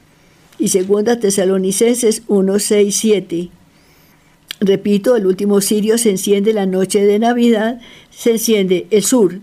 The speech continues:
María, mira el sur y bendícelo. Y podemos también repetir esta jacula-, esta oración final. Voy a decirla despacio porque es lo último que ya digo.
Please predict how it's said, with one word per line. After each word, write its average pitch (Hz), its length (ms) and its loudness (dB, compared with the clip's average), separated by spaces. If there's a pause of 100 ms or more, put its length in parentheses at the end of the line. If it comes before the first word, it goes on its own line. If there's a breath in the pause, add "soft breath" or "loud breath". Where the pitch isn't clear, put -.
(120)
María, 214 540 0
mira 190 260 2
el 180 80 -2
sur 220 180 -2
y 208 80 -2
bendícelo. 190 640 0 (1300 soft breath)
Y 214 120 -2
podemos 208 380 -2
también 196 540 0 (260 loud breath)
repetir 196 500 0
esta 202 240 -2
jacula-, 190 500 -2
esta 196 340 -2
oración 185 420 -2
final. 196 400 0 (1120 soft breath)
Voy 196 200 0
a 220 60 2
decirla 202 280 0
despacio 214 540 0
porque 190 340 -4
es 190 60 -2
lo 202 100 0
último 190 460 -4
que 185 140 -4
ya 185 160 -4
digo. 196 340 -8